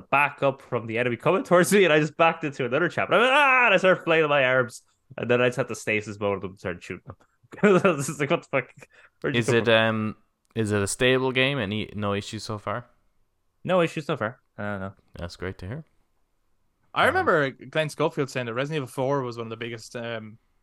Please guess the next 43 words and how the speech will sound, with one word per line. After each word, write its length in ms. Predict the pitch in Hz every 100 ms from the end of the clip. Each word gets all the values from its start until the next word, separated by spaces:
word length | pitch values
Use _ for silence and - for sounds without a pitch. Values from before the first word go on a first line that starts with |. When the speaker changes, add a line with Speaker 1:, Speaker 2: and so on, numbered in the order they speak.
| _ _ _ _ -
Speaker 3:
you 100 | 117
know, 340 | 110 107 107 _ _ _ _ _ -
influences 640 | 139 135 139 123 110 -
for 180 | 110 101
Dead 260 | - 117
Space, 360 | - 104 90 -
the 80 | 104
original, 420 | 90 - 98 - _ _ _ -
which 180 | 135 107
you 60 | 127
Speaker 1:
Mm-hmm. 180 | 139
Speaker 3:
can 60 | 123
see 320 | - 170 135
when 120 | 117
you're 100 | 107
playing 320 | - 127 123 131
it 120 | -
with 100 | 117
the 100 | 107
angle 360 | 110 117 123 127
and 100 | 123
everything. 320 | 120 123 123
I 60 |
mean, 140 | 123 131 _ _ _ -
and, 220 | 120 117
uh, 180 | 113 110
but 100 | 120
he 80 | 127
was, 120 | 135 143
uh, 80 |
like, 140 | 135 131
one 140 | 156
of 40 | 175
the 80 |
frustrations 680 | 151 156 - 147 151 143 139
for 100 | 127
him 160 | 135 135
playing 180 | 131 120
Resident 280 | 117 113
Evil 100 | 107 -
four 340 | 151 127 104 _ _ _ -
was 220 | 131 120
that 320 | 127 117 110